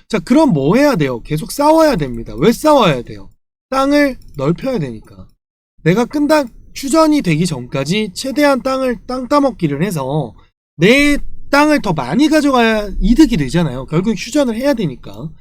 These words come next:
자, 그러다 보니까 지금 전쟁이 지속되고 있는데, 지금 테마가 어떻게 들고 있냐면 우주항공에서, 자, 그 다음 머스크 관련주 중에서 재건주, 요게 이제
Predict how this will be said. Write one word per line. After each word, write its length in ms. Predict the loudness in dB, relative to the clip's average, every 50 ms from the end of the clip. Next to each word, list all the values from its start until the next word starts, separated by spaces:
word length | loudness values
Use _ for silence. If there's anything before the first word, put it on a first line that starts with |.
| _ _ -20 -14 -8
자, 100 | -8 -6
그러다 320 | -2 2 2 4 4 4
보니까 320 | 4 2 0 -2 0 -2 -2
지금 220 | -2 -2 -4 -4
전쟁이 400 | -4 -4 -4 -2 0 0 0 -2
지속되고 520 | -4 -6 -6 -6 -6 -2 -2 -2 -2 -2 -4
있는데, 480 | -4 -6 -8 -2 0 2 2 2 0 -4 -12 -16 -16 -18 -16 -12 -6
지금 340 | 0 0 2 2 2 0 0
테마가 460 | 2 4 4 4 4 4 2 0 0
어떻게 380 | -2 -4 -6 -6 -2 0 0
들고 320 | 2 2 0 0 0 0 0
있냐면 480 | 0 -2 -4 -2 0 0 2 0 0
우주항공에서, 1200 | -2 -2 -4 -4 -2 0 0 0 2 2 0 -2 -2 -2 -6 -8 -2 0 0 0 -2 -4 -10 -14 -16 -18 -18 -20 _ _ _ _ _ _ _ _
자, 160 | -14 -12 -10
그 140 | -6 -4 0
다음 260 | 2 2 2 2 0
머스크 480 | 0 0 -2 -2 -4 -8 -8 -8 -8 -6
관련주 560 | -6 -4 -2 0 2 2 2 0 0 -2 -4
중에서 540 | -6 -4 -2 -2 0 2 2 0 0 -2 -6 -12 -18 -18 -18 -14 -6
재건주, 640 | 0 2 2 4 4 4 4 4 0 -2 -6 -10 -16 -20 -20 -20 -20 _ -20 -20 -16 _ -2
요게 240 | -2 0 2 2 2
이제 360 | 2 2 2 4 2 2